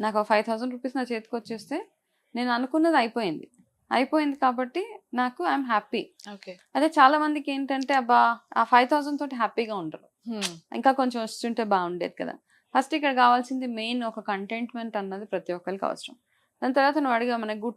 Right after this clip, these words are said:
Speaker 1: టైమ్ నడుస్తుంది అని ఎట్లా తెలుస్తుంది
Speaker 2: Hmm.
Speaker 1: అని. గుడ్ టైమ్ నడుస్తుంది అని ఎట్లా తెలుస్తుంది అంటే, మనం అనుకున్న ప్రతీది ఏమి, ఎటువంటి ఆటంకాలు లేకుండా జరిగిపోతూ ఉంటుంది. నీకు ఒక ప్లాన్ ఉంది.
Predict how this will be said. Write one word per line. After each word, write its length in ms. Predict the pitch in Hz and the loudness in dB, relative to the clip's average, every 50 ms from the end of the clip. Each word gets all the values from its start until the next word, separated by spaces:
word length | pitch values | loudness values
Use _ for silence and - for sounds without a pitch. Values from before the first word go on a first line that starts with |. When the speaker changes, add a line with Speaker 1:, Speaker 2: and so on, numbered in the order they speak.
| - 247 | 0 0
Speaker 1:
టైమ్ 160 | 247 247 240 | 0 2 0
నడుస్తుంది 560 | 220 208 208 214 - - - 214 208 208 202 | -2 -2 -4 -6 -8 -8 -12 -10 -10 -8 -8
అని 200 | 196 196 196 185 | -8 -8 -8 -8
ఎట్లా 240 | 185 185 - 190 185 | -10 _ -8 -8 -4
తెలుస్తుంది 500 | 185 180 175 165 - 208 208 208 202 185 | -4 -4 -4 -4 -6 -8 -8 -8 -8 -8
Speaker 2:
Hmm. 100 | 180 170 | -10 -12
Speaker 1:
అని. 100 | 175 - - - _ 208 | -14 -18 -20 -20 _ -12
గుడ్ 120 | 240 240 _ - | -12 -10 _ -2
టైమ్ 160 | 311 311 294 | -2 -2 0
నడుస్తుంది 460 | 269 226 214 214 220 - - 233 226 | -2 -4 -4 -6 -8 -10 -12 -10 -8
అని 120 | 208 202 196 | -8 -8 -8
ఎట్లా 180 | 196 - 196 | -8 -8 -8
తెలుస్తుంది 400 | 196 190 185 185 - - 170 170 | -6 -8 -8 -8 -10 -12 -12 -12
అంటే, 260 | 170 160 220 285 339 _ _ _ _ _ _ _ _ _ _ _ _ _ _ _ - | -12 -10 -10 -10 -10 _ _ _ _ _ _ _ _ _ _ _ _ _ _ _ 2
మనం 280 | 233 247 254 254 254 240 | 4 4 4 4 2 2
అనుకున్న 540 | 226 226 240 254 247 - 285 277 277 277 277 | 0 0 -2 -4 -6 -4 -4 -2 -2 -2 -4
ప్రతీది 960 | 269 _ - 226 208 196 - - 226 233 240 247 247 233 240 262 - - _ _ _ _ _ - 208 - - - - - | -6 _ -6 -4 -4 -4 -6 -10 -10 -8 -6 -6 -6 -6 -6 -6 -8 -8 _ _ _ _ _ -18 -16 -16 -16 -14 -12 -10
ఏమి, 580 | 220 220 220 220 220 226 233 247 247 240 - - 214 | -10 -8 -8 -8 -10 -8 -6 -4 -4 -4 -4 -6 -8
ఎటువంటి 400 | 202 - 226 220 226 220 220 196 | -6 -6 -8 -8 -6 -6 -4 -4
ఆటంకాలు 640 | 190 190 190 - 208 208 208 196 208 202 202 196 185 | -4 -4 -6 -6 -6 -6 -6 -6 -6 -6 -6 -6 -6
లేకుండా 500 | 175 175 180 180 - 185 185 185 185 185 | -8 -8 -10 _ -12 -12 -8 -8 -8 -8
జరిగిపోతూ 560 | 175 180 175 170 170 170 - 170 170 - 185 | -6 -8 -6 -6 -8 -8 -8 -10 -10 -8 -10
ఉంటుంది. 360 | 175 160 170 165 185 190 190 | -8 -8 -8 -8 -8 -10 -10
నీకు 200 | 185 180 180 185 | -12 -12 -12 -12
ఒక 280 | 180 185 185 185 - - | -12 -10 -12 -12 -10 -4
ప్లాన్ 300 | 190 185 190 196 208 208 | -2 -2 0 -2 -2 -4
ఉంది. 240 | 175 160 160 - | -6 -8 -10 -14